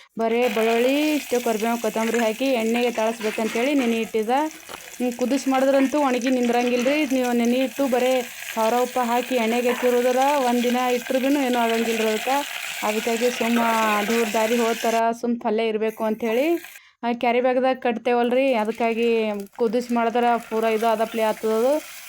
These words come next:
ಆ, ನೆನೆ ಇಟ್ಟಿದ್ರೆ ಅದಕ್ಕೆ. ನೋಡ್ರಿ, ಉದುರು ಪಲ್ಯ ಅಂತೂ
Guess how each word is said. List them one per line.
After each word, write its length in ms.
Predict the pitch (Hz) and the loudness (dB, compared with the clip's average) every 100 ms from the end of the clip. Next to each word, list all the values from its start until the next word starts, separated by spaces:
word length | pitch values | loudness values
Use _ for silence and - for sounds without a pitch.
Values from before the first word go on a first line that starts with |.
| - 208 | -8 -4
ಆ, 60 | |
ನೆನೆ 260 | 214 220 233 | 0 0 0
ಇಟ್ಟಿದ್ರೆ 420 | 233 233 233 220 | -2 -2 0 0
ಅದಕ್ಕೆ. 320 | 214 214 247 302 330 - - - - - - - - - - - - - - - 208 | -2 -2 0 0 -2 -4 -6 -8 -6 -2 -2 -4 -8 -12 -12 -12 -14 -20 -20 -10 -8
ನೋಡ್ರಿ, 360 | 208 202 208 | -6 -6 -4
ಉದುರು 140 | 214 226 | -2 -4
ಪಲ್ಯ 260 | 214 208 | -4 -4
ಅಂತೂ 320 | 214 214 - | -2 -2 0